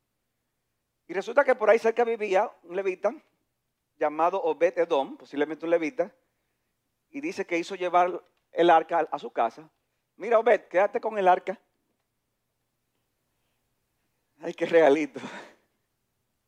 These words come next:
Qué regalito, hermanos. ¿Cómo usted se hubiera sentido si usted le dice, <laughs> "Mira, esa fue el arca que,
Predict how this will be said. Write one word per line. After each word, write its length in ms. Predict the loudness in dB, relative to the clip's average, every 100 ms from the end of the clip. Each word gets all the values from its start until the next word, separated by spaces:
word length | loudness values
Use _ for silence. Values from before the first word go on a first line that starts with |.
| _ _ _ _ _ _ _ _ _ -8
Qué 100 | -2
regalito, 540 | 4 6 6 2 -6
hermanos. 400 | -8 -8 -8 _ _ _ _ _ _ _ _ _ _ _ _ _ _ _ _ _ _ _ _ _
¿Cómo 140 | -12 -10
usted 120 | -8
se 80 | 4
hubiera 160 | 4
sentido 320 | 4 0 -2 -2
si 100 | 0
usted 140 | 0
le 80 | 0
dice, 300 | 0 0 0
<laughs> 1600 | -6 0 -2 0 -8 -10 -20 _ _ _ _ _ _ _ _ _
"Mira, 200 | 2 2
esa 160 | 4 4
fue 140 | 8
el 60 | 8
arca 300 | 8 4 0
que, 600 | 0 0 0 -2 -8